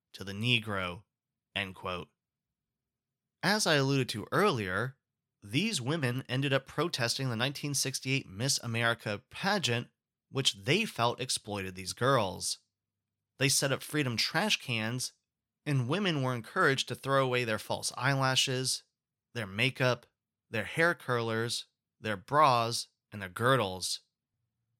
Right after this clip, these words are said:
Naturally, the media described them as bra burners, though they never actually burnt their bras.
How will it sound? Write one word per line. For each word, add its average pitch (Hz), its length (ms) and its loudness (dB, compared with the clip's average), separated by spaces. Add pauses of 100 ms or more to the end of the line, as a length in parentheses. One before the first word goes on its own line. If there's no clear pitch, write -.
(160)
Naturally, 113 760 2 (300)
the 131 80 2
media 202 300 2
described 127 480 4
them 131 80 0
as 147 100 -2
bra 135 320 4
burners, 101 560 -2 (360)
though 117 140 0
they 139 140 4
never 123 300 4
actually 120 320 2
burnt 127 320 0
their 95 160 -10
bras. 95 640 -2